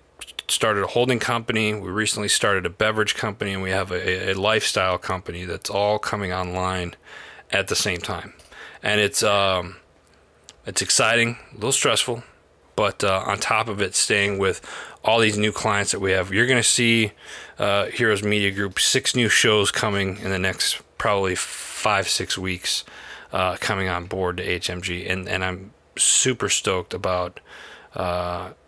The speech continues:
about that and just the family, the H M G family growing. Um, <clears throat> and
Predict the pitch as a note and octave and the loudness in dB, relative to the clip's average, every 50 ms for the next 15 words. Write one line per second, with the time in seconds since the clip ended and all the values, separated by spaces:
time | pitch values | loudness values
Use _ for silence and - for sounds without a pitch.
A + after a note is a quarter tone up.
0 | _ _ _ _ _ - - _ _ _ - G2+ G#2 F#2+ F2 E2 - - F#2+ F2+ | _ _ _ _ _ -20 -20 _ _ _ -2 0 2 2 2 0 0 0 0 0
1 | F2 E2+ E2 - F#2+ F#2+ F#2+ F#2 - - E2+ - - - A2+ G2+ G2+ F#2+ F#2+ F#2 | 0 -2 -4 -8 -8 -6 -4 -4 -4 -4 -4 -4 -4 -2 0 0 0 0 -2 -2
2 | F#2 F2+ F2+ - - - G2 G2 F#2+ F#2 - G2 F#2 F#2 F2+ E2 - - F#2 F#2 | -4 -4 -6 -8 -8 -4 -2 -2 -2 0 -2 -4 -4 -4 -4 -4 -4 -4 -4 -4
3 | F2+ F2+ F2 F2+ - F2 F2+ F#2 F2 F2 F#2 F#2 - - - - - - - - | -4 -6 -8 -8 -6 -4 -4 -4 -4 -6 -8 -10 -14 -18 -20 -20 -20 -20 -18 -12
4 | - - F#2 F#2+ G2 F2+ F2+ F#2 - - - - - - - F3 E3 D#3+ - - | -10 -10 -8 -8 -8 -10 -12 -12 -8 -4 -2 -2 -2 0 0 0 2 2 0 -2
5 | - - - - - _ _ _ _ _ _ _ _ _ _ _ _ _ _ _ | -4 -10 -16 -20 -20 _ _ _ _ _ _ _ _ _ _ _ _ _ _ _
6 | _ _ _ _ _ _ - - - - - - - - - - - - B2 B2 | _ _ _ _ _ _ -10 -10 -10 -10 -10 -14 -16 -16 -18 -6 -2 2 2 4
7 | A#2 A2 G#2+ G#2 | 4 2 0 -2